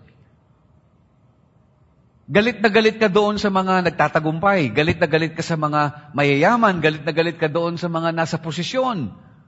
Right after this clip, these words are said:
No? Kasi alam mo, inaapi ka. Alam mo, pinagsasamantalahan ka. Alam mo, na ginigipit ka.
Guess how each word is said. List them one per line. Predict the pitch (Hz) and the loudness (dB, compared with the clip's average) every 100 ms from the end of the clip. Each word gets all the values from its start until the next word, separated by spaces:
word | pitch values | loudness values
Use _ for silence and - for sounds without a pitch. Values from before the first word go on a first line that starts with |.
| _ _ _ _ - | _ _ _ _ -4
No? | 175 262 - - _ _ _ _ _ _ | -2 -2 -6 -20 _ _ _ _ _ _
Kasi | 190 254 | -2 2
alam | 214 220 | 2 2
mo, | 240 220 | 0 0
inaapi | 185 170 151 160 190 | 2 2 2 0 0
ka. | 254 233 135 - - | 2 2 0 -8 -4
Alam | 214 226 220 | 0 2 2
mo, | 254 254 - - - | 4 4 0 -12 -2
pinagsasamantalahan | 208 175 160 196 180 190 180 180 175 160 160 | 2 2 4 2 2 0 2 2 2 0 0
ka. | 196 214 139 - - - - | 0 0 -2 -8 -20 -8 0
Alam | 233 233 | 4 4
mo, | 233 269 247 - - - _ | 6 4 4 -2 -20 -20 _
na | - 190 | -4 0
ginigipit | 170 233 254 190 208 - | 4 4 4 2 -2 -4
ka. | - 220 147 117 - | 2 4 2 -4 -14